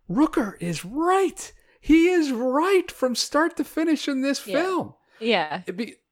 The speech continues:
Speaker 1: T S is verbally abusive to her over
Speaker 2: Yeah.
Speaker 1: and over again. He re-, reacts like some petulant fourteen-year-old kid, or tw-, no, it's a ten-year-old kid who can't have the toy he wants.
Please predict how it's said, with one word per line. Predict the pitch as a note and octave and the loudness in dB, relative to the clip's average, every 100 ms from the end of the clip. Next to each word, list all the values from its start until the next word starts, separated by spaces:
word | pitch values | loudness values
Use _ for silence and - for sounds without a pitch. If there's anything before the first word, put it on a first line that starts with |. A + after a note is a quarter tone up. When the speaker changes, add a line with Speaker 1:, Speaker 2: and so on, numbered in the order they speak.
| _ _ - | _ _ -18
Speaker 1:
T | - B3+ D#4 | -4 0 0
S | D#4 C4+ | -2 -4
is | B3 A3+ - - - | -4 -6 -8 -16 -10
verbally | E3 C#3 F#3+ B3+ B3+ C4 B3+ | -8 -4 -2 -2 0 0 0
abusive | F3+ C#3+ F3 B3+ D#4 - G3 - | -2 -4 -2 -2 0 0 0 0
to | - B2+ | -4 -2
her | A#2+ F#2 A#2+ - | -2 -2 -6 -6
over | - C4 D#4 F#3 D#3+ D3+ | 0 2 4 6 6 6
Speaker 2:
Yeah. | E3+ | 2
Speaker 1:
and | D#3+ | 0
over | F3+ B3+ D#4+ F#3+ B2+ | 2 2 2 2 2
again. | G#2+ - F#2 F#2+ B2 _ _ _ _ _ | 0 -6 -6 -6 -10 _ _ _ _ _
He | - C#3 D#3+ | -8 -4 -2
re-, | D3+ | 0
reacts | D#3 E3 E3+ A#3+ C#4 - | 0 0 0 -4 -8 -8
like | D#3 D3 D3 | -4 -4 -2
some | D#3 C#3+ C3+ B2 _ _ _ _ - | -6 -4 -4 -8 _ _ _ _ -8
petulant | - A#3 - A#3 E3+ - | -4 -2 0 0 0 -4
fourteen-year-old | - G#3 F#3+ - G#3+ G3 G3 F#3 F3 - | 0 0 0 -4 -4 -2 0 2 0 0
kid, | A3+ B3+ | 2 2
or | |
tw-, | D#3 - B3 - - | 2 -2 -4 -4 -6
no, | C4+ C#4+ | -2 -2
it's | C3+ F3+ | -4 -10
a | |
ten-year-old | - G#3+ A3+ A3+ G3+ - | -12 -8 -2 2 0 -2
kid | B3 C4+ | -4 -2
who | |
can't | E3+ F3 F#3 | -2 -2 -4
have | F3+ | -4
the | |
toy | F#3 G3+ C4 | -4 0 0
he | B3+ | 0
wants. | A#2+ G2+ - - - | -4 -8 -12 -16 -16